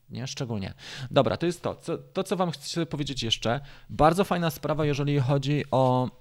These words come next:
podniesienie naszej konkurencyjności na rynku. Dostałem urządzenie od Yellow Leaf. To jest firma, która produkuje dosyć ciekawe rzeczy. Mianowicie to jest forma tabletu. Nie mówię, że to jest tablet, bo to jest bardziej taki, e, streamer, który nie wymaga komputera. Jesteś w stanie,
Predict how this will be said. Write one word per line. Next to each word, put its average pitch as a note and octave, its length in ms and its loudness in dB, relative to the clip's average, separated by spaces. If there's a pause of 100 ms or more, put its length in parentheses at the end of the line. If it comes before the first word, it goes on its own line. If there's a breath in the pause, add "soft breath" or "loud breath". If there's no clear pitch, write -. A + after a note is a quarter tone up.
(140)
podniesienie D3 640 -2
naszej D3 360 2
konkurencyjności B2+ 920 -2
na A2+ 100 0
rynku. G#2+ 440 -4 (380 loud breath)
Dostałem F3 360 2
urządzenie D3+ 560 0
od B2 140 0
Yellow C#3 320 2
Leaf. G#2+ 300 -2
To C#3+ 120 0
jest C#3+ 140 0
firma, C#3+ 320 -2
która C#3+ 280 0
produkuje C#3+ 500 0
dosyć - 300 -4
ciekawe C#3+ 300 0
rzeczy. D3 240 0
Mianowicie B2 520 0
to C#3 180 -4
jest - 200 -6
forma E3+ 380 2
tabletu. B2+ 460 -2
Nie C3 120 -4
mówię, D3+ 180 0
że B2 80 -6
to - 80 -4
jest - 120 -6
tablet, G#2 420 -2 (340 loud breath)
bo - 60 -12
to C#3+ 80 -2
jest B2+ 100 -4
bardziej C#3 260 -2
taki, C3+ 400 -4
e, A#2 140 -4
streamer, A#2+ 560 -2 (440 loud breath)
który D#3 460 0
nie E3 460 0
wymaga D#3+ 340 2
komputera. C#3+ 680 0
Jesteś C#3 360 -4
w - 60 -10
stanie, D3 300 -4